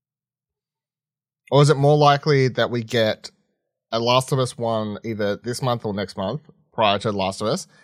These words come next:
and then they won't do The Last of Us State of Play, uh, the God of War State of Play until, like, a couple weeks after, like, say, mid-September? Like, after Last of Us is released.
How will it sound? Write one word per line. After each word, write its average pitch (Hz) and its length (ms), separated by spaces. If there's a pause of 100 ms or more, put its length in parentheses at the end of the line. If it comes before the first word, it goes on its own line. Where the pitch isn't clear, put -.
(140)
and 98 100
then 113 100
they 113 100
won't 110 340
do 127 100
The 113 120
Last 104 260
of 110 60
Us 98 80
State 101 200
of 101 80
Play, 98 320
uh, 160 140
the 131 180
God 131 140
of 127 80
War 127 100
State 117 180
of 107 60
Play 110 240
until, 104 320
like, 98 220 (180)
a 107 60
couple - 260
weeks 104 220 (100)
after, 101 680 (100)
like, 117 160
say, 120 160
mid-September? 98 720 (2000)
Like, 117 220
after 131 320
Last 104 300
of 104 80
Us 98 120
is 98 120
released. 73 440